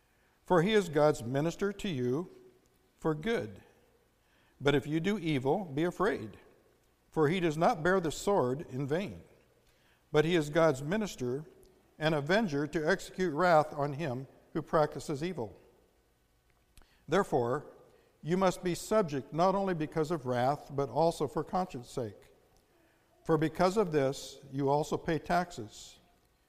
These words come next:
for they are God's ministers, attending continually to this very thing. Render, therefore, to all their due,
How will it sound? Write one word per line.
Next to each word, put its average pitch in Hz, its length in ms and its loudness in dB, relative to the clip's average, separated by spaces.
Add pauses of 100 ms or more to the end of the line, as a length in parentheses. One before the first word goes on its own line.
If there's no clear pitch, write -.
(180)
for 151 160 4
they 147 120 8
are 143 100 4
God's 139 360 2
ministers, 123 680 -6 (520)
attending 175 600 -2
continually 120 760 -6 (600)
to 156 100 -4
this 151 180 -2
very 131 280 -4
thing. 120 340 -4 (1080)
Render, 139 300 0
therefore, 156 580 4 (840)
to 143 160 -4
all 170 440 4
their 156 200 2
due, 139 260 -4